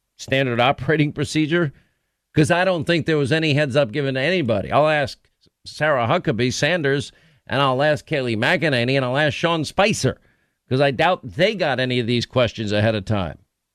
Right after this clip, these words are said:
In a non-covid environment, this, this would happen in ca-, casual conversation throughout the day in, in lower and upper press. And one of the few upsides to reporters hovering over your desk all day is that you get a very quick sense of what they are working on.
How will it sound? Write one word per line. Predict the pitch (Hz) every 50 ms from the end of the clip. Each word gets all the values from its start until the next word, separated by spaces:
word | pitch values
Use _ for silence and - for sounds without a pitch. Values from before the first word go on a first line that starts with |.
| _ _ _ _ _ _ -
In | - 123
a | 135 131
non-covid | 131 156 165 180 180 175 170 - - - 151 170 175 160 165 147
environment, | 156 151 139 131 113 147 156 170 170 165 160 156 143 104
this, | 147 151 139 - - - - _ _ _ _ _ _
this | - - 208 123
would | 147 156 117
happen | 120 139 131 - - 131 120
in | 117 101
ca-, | - 156 156 - -
casual | - - 143 151 160 143 123 170 160
conversation | - - 190 190 190 175 196 180 - 269 269 285 320 170 - 156 135 120
throughout | - - 143 139 135 127 120 - -
the | 123 113
day | 95 127 131 127 127 123 120 117
in, | 107 104 101 - - _ _ _ _ _ _ -
in | 101 110 110 110 107 87 - -
lower | - 120 143 151 143 139 139 135 123
and | 107 101 92 - _
upper | 127 143 - - 139 104
press. | - - - 143 143 151 160 - -
And | 120 95 101
one | 120 143
of | 151 143 113
the | 123 120 98
few | - - 156 165 156 143
upsides | 151 147 - - 147 139 139 123 - -
to | 123
reporters | 120 117 107 92 - 165 180 175 160 165 165 135 -
hovering | 139 131 127 139 139 135 131
over | 131 117 123
your | 117 113 107
desk | 98 156 180 - - -
all | 156 151 147
day | 127 113 143 143 143 139 135 131
is | 127 117 -
that | 120 123 120 -
you | 117 120
get | 113 135 123
a | 120 101
very | 101 139 151 156 147
quick | - - 160 156 127 -
sense | - - 156 151 139 -
of | 120 107 117
what | 147 160 -
they | - 156 151 151
are | 151 156 147
working | 127 147 170 170 - - 156 139 131
on. | 123 113 107 95 -